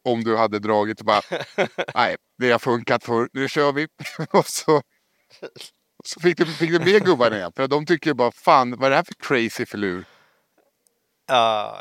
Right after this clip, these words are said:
Speaker 2: ja.
Speaker 1: Men hur slutade resan då?
Speaker 2: Nej, men s-, resan slutade med att de, vi, alltså vi, vi pratade inte om den här incidenten. Jag liksom lutade mig tillbaka och bara, "Vad fan hände?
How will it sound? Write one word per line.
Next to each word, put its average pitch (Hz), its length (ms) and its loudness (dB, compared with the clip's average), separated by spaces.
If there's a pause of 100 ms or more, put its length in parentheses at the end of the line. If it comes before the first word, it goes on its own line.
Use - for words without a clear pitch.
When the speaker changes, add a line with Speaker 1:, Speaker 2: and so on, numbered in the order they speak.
Speaker 2:
ja. - 60 -8
Speaker 1:
Men 185 160 2
hur 190 140 2
slutade 190 420 0
resan 170 340 0
då? 98 140 -2 (1400)
Speaker 2:
Nej, 214 140 2
men - 20 6
s-, 160 240 0
resan 170 300 2
slutade 214 240 -4
med 135 80 -2
att 117 80 -4
de, 127 280 -4
vi, 165 160 0
alltså 170 220 0
vi, 170 360 0
vi 151 180 -10
pratade 175 640 0
inte 127 180 -8
om 120 160 -8
den 117 120 -6
här 104 340 -8 (480)
incidenten. 135 600 -4
Jag 175 440 4
liksom 156 240 -4
lutade 131 380 -2
mig 120 160 -8
tillbaka 135 420 -2
och 123 40 -10
bara, 110 220 0 (380)
"Vad 147 120 -2
fan 170 340 -4
hände? 139 480 -4